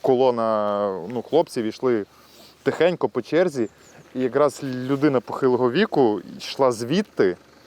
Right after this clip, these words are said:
з цього напрямку, і ховалася тут, зайшла в ц-, цей будинок. Я сподіваюся, що це якраз ця жінка. Це був такий страшний момент з одного боку, тому що йшла наступальна операція, рухалися військові зі зброєю туди, в той напрямок, а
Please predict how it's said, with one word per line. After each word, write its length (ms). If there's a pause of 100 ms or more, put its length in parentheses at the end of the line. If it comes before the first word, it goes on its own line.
(1080)
з 60
цього 320
напрямку, 640
і 20
ховалася 960 (460)
тут, 220
зайшла 240
в 80
ц-, 120 (300)
цей 180
будинок. 420 (640)
Я 280
сподіваюся, 440
що 80
це 60
якраз 260
ця 160
жінка. 440 (540)
Це 120
був 140
такий 140
страшний 320
момент 340
з 40
одного 260
боку, 260
тому 180
що 220
йшла 340
наступальна 580
операція, 680
рухалися 500
військові 420
зі 120
зброєю 520
туди, 220
в 60
той 120
напрямок, 580
а 240